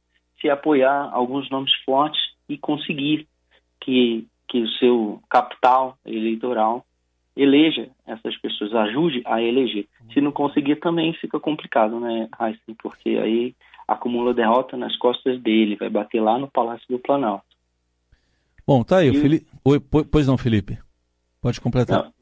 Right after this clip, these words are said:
Speaker 1: Não, não, ia dizer só pra gente não esquecer que esse ano tem indicação de ministro no Supremo, né?
Speaker 2: Ah, é
Speaker 1: Tem,
Speaker 2: verdade.
Speaker 1: acho que é um terceiro fato aí. O ministro Celso de Mello, é, vai abrir a vaga dele em novembro, ele se aposenta, né, por força de idade,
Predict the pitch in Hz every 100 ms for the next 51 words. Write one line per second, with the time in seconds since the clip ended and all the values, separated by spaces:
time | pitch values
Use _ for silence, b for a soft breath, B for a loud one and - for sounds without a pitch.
0 | - 214 214 208 185 202 - 190 190 190
1 | 202 190 202 180 143 156 165 127 170 -
2 | 160 - - 147 165 151 160 180 _ _
3 | _ - 139 139 139 123 - 143 160 160
4 | 131 135 120 127 - 139 131 - - 123
5 | 117 113 117 139 123 123 117 127 123 107
6 | 95 127 131 135 139 131 143 151 151 -
7 | 131 131 120 123 123 123 - B B B
8 | _ 107 107 107 113 110 - 113 107 -
9 | 101 - 107 104 101 107 117 127 - _
10 | _ - 110 107 101 104 101 101 104 101
11 | - 95 101 107 104 101 101 101 101 101
12 | 101 110 139 117 127 151 147 120 107 -
13 | - 120 123 120 151 156 113 123 135 110
14 | - 101 - 101 107 113 110 135 143 143